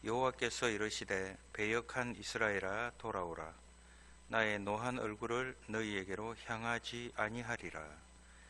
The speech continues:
나는 긍휼이 있는 자라. 너를 한없이 품지 아니하느니라." 여호와의 말씀이니라. 아멘. 다이아몬드와 수채 공통점이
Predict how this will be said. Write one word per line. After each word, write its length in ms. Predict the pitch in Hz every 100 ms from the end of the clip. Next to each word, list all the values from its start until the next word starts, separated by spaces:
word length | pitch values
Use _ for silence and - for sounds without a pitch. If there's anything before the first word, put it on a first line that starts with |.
| - -
나는 440 | 107 110 104 104 -
긍휼이 800 | - 131 135 139 123 117 123 123
있는 340 | 113 110 117 117
자라. 340 | 92 85 78 80 - - - - - -
너를 460 | 104 110 123 127
한없이 680 | 120 - 120 135 - - 123
품지 580 | - - 135 - - 120
아니하느니라." 800 | 107 120 117 117 98 82 78 82 - - - - -
여호와의 560 | 104 110 117 110 110 123
말씀이니라. 1000 | 98 101 98 123 107 90 82 85 101 120 - - - - - -
아멘. 580 | 90 90 90 98 120 123 - - - - - - - - - - - - - - - - - - - -
다이아몬드와 1000 | 117 117 135 143 147 131 104 98 90 87
수채 720 | - - - - 113 92 85 80
공통점이 880 | - 101 95 123 - 101 87 80